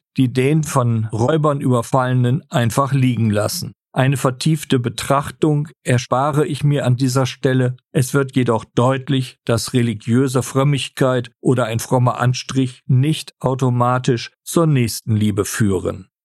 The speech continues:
Der Samariter verkörpert das Handeln Jesu an uns Menschen. Hier tritt sein Erlösungswerk zutage.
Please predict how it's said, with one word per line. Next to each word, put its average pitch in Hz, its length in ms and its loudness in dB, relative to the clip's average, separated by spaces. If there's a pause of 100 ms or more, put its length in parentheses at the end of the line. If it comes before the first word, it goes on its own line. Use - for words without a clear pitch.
(160)
Der 127 120 4
Samariter 139 800 0
verkörpert 147 800 -2
das 127 340 0
Handeln 135 400 2
Jesu 139 420 2
an 127 200 0
uns 143 240 -2
Menschen. 110 580 -2 (400)
Hier 156 200 2
tritt 151 280 -2
sein 143 360 -2
Erlösungswerk 123 960 0
zutage. 120 720 -2